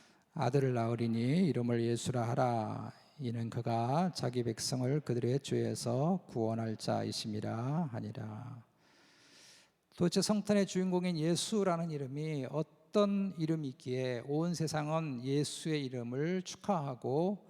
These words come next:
그리고 우리는 경배하는 것일까요? 먼저는 예수의 이름은 하나님이 인간으로 오신 이름입니다. 예수님의 탄생 이야기는 그냥 생각하면 과거 이천 년 전에 나사렛에 살던 어떤 평범한 요셉이라고 하는 청년과 아주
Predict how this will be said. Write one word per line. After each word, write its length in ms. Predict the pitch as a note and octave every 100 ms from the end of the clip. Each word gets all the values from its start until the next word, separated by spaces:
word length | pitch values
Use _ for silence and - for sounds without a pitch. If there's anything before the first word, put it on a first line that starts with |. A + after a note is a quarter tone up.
| - -
그리고 240 | C3+ A#2+
우리는 480 | A2+ A2 A#2 D3 D#3+ -
경배하는 560 | B2 B2 C3+ C3+ C3
것일까요? 640 | B2 B2 A2+ G#2+ G2+ A2+ B2 A#2+
먼저는 720 | A#2 A#2 B2 C#3 E3 A2+ G#2+ - - - - _ _ -
예수의 380 | B2+ C3 - B2+
이름은 380 | B2 C#3 C#3+ A2+
하나님이 840 | E3 F3 F3 D3+ C#3+ D#3+ G3+ - C3+
인간으로 840 | C3+ C#3 C#3+ D#3 F#3 E3 D3 D3+
오신 560 | A#2 - A#2 A#2+ D3+ E3
이름입니다. 580 | C3+ B2 A2 G#2+ A#2+ A#2 _ _ _ _ _ _ _ _ _ _ _ _ _ -
예수님의 300 | D#3+ A#3 A#3
탄생 380 | - A#3+ A3 A3+
이야기는 560 | G3+ F#3 F#3 G3 F3+
그냥 240 | D#3 E3+ E3
생각하면 640 | G#3 G3 - E3+ E3+ F#3
과거 280 | D3 C#3+ D#3
이천 300 | D3 - F3+
년 200 | E3+ D3+
전에 640 | C3+ A2+ B2+ D3 D3+ A2 A#2+ C3
나사렛에 460 | B2+ C3 D3+ C#3+
살던 380 | C3+ D3+ C#3 C3+
어떤 280 | B2 - C#3
평범한 880 | - G3 G3 F3 D#3+ D3+ E3+ E3 B2+
요셉이라고 600 | C3+ - C3 C3+ C3 B2+
하는 200 | B2 A#2
청년과 680 | - D3 C3+ A2+ A#2 C3 B2
아주 160 | B2